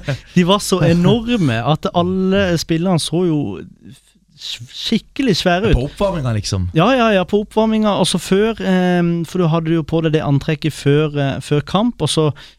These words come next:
Speaker 2: ehm, leste de opp, eh, spillernavnene, og så tok de av seg disse her grill, eh, dressene. Det var visst ikke sånn sponsoropplegg. Men jeg husker
Speaker 1: Var
Speaker 2: ikke
Speaker 1: det,
Speaker 2: resultatet,
Speaker 1: var det
Speaker 2: men
Speaker 1: elite,
Speaker 2: Start tapte.
Speaker 1: elite, var det, var det tippeliga, som det het den gangen, eller var det
Speaker 2: I
Speaker 1: første
Speaker 2: to,
Speaker 1: divisjon?
Speaker 2: hvis det var i to tusen og to, så var det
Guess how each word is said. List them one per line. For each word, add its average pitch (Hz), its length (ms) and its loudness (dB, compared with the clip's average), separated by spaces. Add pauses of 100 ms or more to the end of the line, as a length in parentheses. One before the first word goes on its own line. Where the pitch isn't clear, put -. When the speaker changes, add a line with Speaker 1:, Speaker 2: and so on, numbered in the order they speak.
(140)
Speaker 2:
ehm, 135 560 -2 (880)
leste 147 340 2
de 156 60 4
opp, - 160 -8
eh, 143 80 2
spillernavnene, 196 640 2
og 156 80 2
så - 280 2
tok 147 200 -4
de 135 80 0
av 127 100 0
seg 131 180 0
disse 123 260 0
her 123 220 2
grill, 117 420 0 (420)
eh, 123 260 2
dressene. 120 420 -2
Det 117 40 0
var 117 140 0
visst 113 140 -4
ikke 117 160 -6
sånn 113 100 -4
sponsoropplegg. 117 1300 -4
Men 175 120 4
jeg 165 140 4
husker 196 400 -2
Speaker 1:
Var 180 120 0
Speaker 2:
ikke 151 60 0
Speaker 1:
det, 196 60 2
Speaker 2:
resultatet, 185 180 0
Speaker 1:
var 185 100 4
det - 100 -6
Speaker 2:
men 156 80 2
Speaker 1:
elite, 123 100 0
Speaker 2:
Start 180 120 2 (100)
tapte. 143 140 -2
Speaker 1:
elite, 120 260 -4
var 113 120 -4
det, 101 400 -4
var 98 80 -6
det 98 240 -6
tippeliga, 143 560 -4
som 135 120 -6
det 131 80 -2
het 135 100 -8
den 131 140 -4
gangen, 139 180 -2
eller 147 100 -4
var 160 100 -6
det 185 120 -10
Speaker 2:
I 156 40 4
Speaker 1:
første - 80 0
Speaker 2:
to, 160 140 2
Speaker 1:
divisjon? 95 380 -2
Speaker 2:
hvis 160 200 2
det 190 80 2
var 175 60 4
i 165 60 2
to 165 140 -4
tusen 160 240 -4
og 147 120 -2
to, 254 440 -2 (320)
så - 200 -4
var 143 160 2
det 147 80 -4